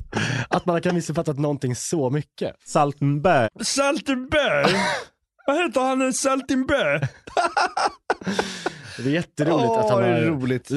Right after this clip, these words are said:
Speaker 1: det hedrar honom också lite att han, eh, är, alltså, inte ens tagit in när man uttalar här,
Speaker 3: Ja.
Speaker 1: eh, människan, eh, hans namn.
Speaker 3: Ja, men, eller är det sån, liksom, lite härskarteknik att visa så här, "Inte fan vet jag", och så säger han fel med flit, som Aschberg brukar göra?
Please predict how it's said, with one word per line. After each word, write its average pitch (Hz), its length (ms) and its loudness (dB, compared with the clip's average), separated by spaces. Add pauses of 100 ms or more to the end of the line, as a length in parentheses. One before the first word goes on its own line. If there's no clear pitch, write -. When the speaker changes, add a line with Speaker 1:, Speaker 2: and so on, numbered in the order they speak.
(120)
Speaker 1:
det 151 80 0
hedrar 165 220 0
honom 180 160 2
också 143 140 -2
lite 139 640 -2
att 135 180 -2
han, 120 240 0
eh, 113 60 0
är, 110 540 -2
alltså, 123 220 -2
inte 117 200 -4
ens 110 120 -4
tagit 117 240 -4
in 131 200 -2
när 107 80 -2
man 113 80 -2
uttalar 123 420 -2
här, 92 260 -2
Speaker 3:
Ja. 123 400 0
Speaker 1:
eh, 98 200 -2
människan, 92 560 -2
eh, 92 720 -4
hans 104 180 -4
namn. 92 300 -4 (280)
Speaker 3:
Ja, - 120 -10
men, 110 80 -12 (220)
eller 190 240 -8
är 214 180 0
det 214 100 0
sån, 175 340 -4
liksom, 165 240 -4
lite 165 160 -6
härskarteknik 165 760 -8
att 127 100 -12
visa 127 220 -12
så 113 100 -10
här, 110 140 -6
"Inte 107 300 -12
fan 127 380 -8
vet 107 160 -8
jag", 104 340 -4
och 107 120 -14
så 117 100 -8
säger 127 180 -4
han 113 100 -4
fel 113 200 -6
med 107 100 -8
flit, 104 280 -6
som 127 140 -6
Aschberg 127 380 -4
brukar 117 260 -4
göra? 80 220 -8